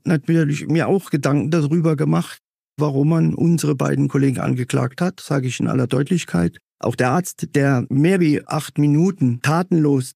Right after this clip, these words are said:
dabei stand und hat nichts gemacht, auch auf Aufforderung des einen Beamten, ob er jetzt mal helfen kann, weil er nicht mehr atmet. Dann, daraufhin hat er dann seine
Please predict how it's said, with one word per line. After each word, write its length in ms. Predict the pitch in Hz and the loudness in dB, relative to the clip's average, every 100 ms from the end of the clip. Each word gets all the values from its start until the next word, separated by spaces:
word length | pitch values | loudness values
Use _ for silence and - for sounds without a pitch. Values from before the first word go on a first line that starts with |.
| _ | _
dabei 320 | - 143 175 | -6 -2 0
stand 320 | 180 - 135 160 | -2 -2 0 0
und 100 | 131 | 0
hat 80 | |
nichts 340 | 131 190 - - | 0 0 -2 -4
gemacht, 640 | 170 147 202 - - - - - | 0 2 0 -4 -18 -20 -20 -8
auch 200 | - 127 | -4 0
auf 160 | 135 | 0
Aufforderung 880 | 127 120 151 - 165 156 143 147 151 | -2 -4 -4 -2 0 0 0 2 2
des 180 | 139 135 | 0 -2
einen 460 | - 127 139 139 127 | -2 0 2 2 0
Beamten, 600 | 104 135 - 175 151 131 _ | -2 -2 -2 0 0 -2 _
ob 160 | 135 131 | -6 0
er 100 | 131 | 0
jetzt 200 | 127 - | 0 0
mal 280 | 127 123 113 | 0 0 -2
helfen 380 | 151 160 160 165 | 0 2 2 0
kann, 220 | 165 156 | 2 2
weil 260 | 131 131 131 | 2 0 0
er 160 | 113 | 2
nicht 240 | 131 131 - | 2 2 0
mehr 220 | 117 - | 0 0
atmet. 400 | 139 160 175 165 | 0 0 0 -2
Dann, 400 | - 139 123 131 131 | 0 0 0 -2 -2
daraufhin 580 | 139 131 135 - 143 131 | -2 -2 -2 0 0 2
hat 160 | 127 | 0
er 140 | 117 131 | -2 0
dann 340 | 135 127 131 | 2 2 0
seine 520 | 131 135 131 127 123 | 0 0 2 0 -4